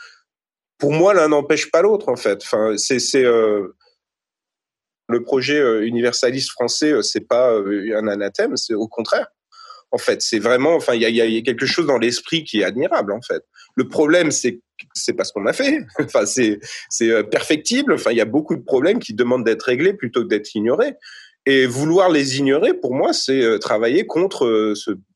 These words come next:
ce projet, en fait. Je pense sincèrement, et c'est là donc que ces idées sur le racisme systémique, euh, de-, deviennent, euh, à mon avis, très importantes.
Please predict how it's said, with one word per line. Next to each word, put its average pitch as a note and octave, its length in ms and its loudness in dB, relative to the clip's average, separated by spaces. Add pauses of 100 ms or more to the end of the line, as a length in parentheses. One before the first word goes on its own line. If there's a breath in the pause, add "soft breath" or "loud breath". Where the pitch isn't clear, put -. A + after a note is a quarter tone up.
(140)
ce - 380 -10
projet, A#2 380 -2
en A2 120 -4
fait. G2 220 -4 (480 loud breath)
Je - 160 -4
pense D#3+ 320 -2
sincèrement, D#3+ 680 2 (440 loud breath)
et B2 80 -2
c'est B2 160 0
là C#3+ 200 4
donc C3 220 0
que B2 100 0
ces A#2+ 320 -4
idées C3+ 160 0
sur G#2+ 240 -2
le A2 100 2
racisme A2 540 -2
systémique, B2 720 -4
euh, G2 180 0
de-, G2 140 -4
deviennent, G#2+ 420 0
euh, F#2 220 -2 (180)
à D2 60 -4
mon G#2 120 -4
avis, A#2 200 -4
très A#2+ 220 -2
importantes. E3+ 460 -2